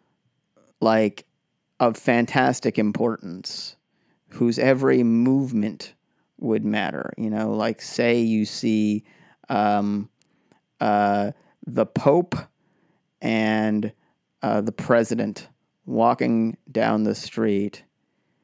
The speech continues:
you know, and they're clearly going to lunch. Would the lunch part of it be what you commented on? Or would you be like, "There's the Pope and the president,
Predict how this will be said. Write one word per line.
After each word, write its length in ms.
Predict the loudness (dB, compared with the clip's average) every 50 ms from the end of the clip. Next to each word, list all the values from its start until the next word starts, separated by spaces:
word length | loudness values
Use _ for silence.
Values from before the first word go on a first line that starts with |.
| _ _ _ _ _ -8
you 180 | -4 -2 0 0
know, 460 | 0 0 0 0 0 -2 -2 -6 -8 -12
and 180 | -8 -6 -4 -2
they're 120 | -2 -2
clearly 480 | -4 -2 -2 0 2 2 2 2 2 0
going 340 | 0 0 2 2 2 0 -2
to 140 | -4 -4 -4
lunch. 580 | -2 0 0 0 0 -2 -4 -6 -10 -14 -16 _ -20 -20 -20 _ _ -6
Would 340 | -2 0 0 0 0 0 0
the 120 | 2 2
lunch 560 | 2 2 2 2 2 2 2 -2 -6 -8 -4
part 260 | 0 2 2 2 2 2
of 80 | 0
it 160 | 0 -2 -2
be 140 | -2 -2 0
what 160 | 0 0 0
you 140 | 0 -2 -2
commented 560 | 0 0 -2 0 0 -2 -2 -2 -2 -2 -2
on? 360 | -2 -2 -2 -2 -2 -2 -4 -6 _ _ _ _ _ -6
Or 100 | -4 -2
would 180 | 0 0 0 0
you 80 | -2 0
be 140 | 2 2
like, 260 | 4 4 4 2 2 0
"There's 240 | 0 0 0 -2
the 80 | -4 -8
Pope 260 | -2 -2 -2 0 0
and 80 | -2 -4
the 60 | -4
president, 560 | -2 -2 -2 -2 -2 -2 -4 -4 -4 -6 -8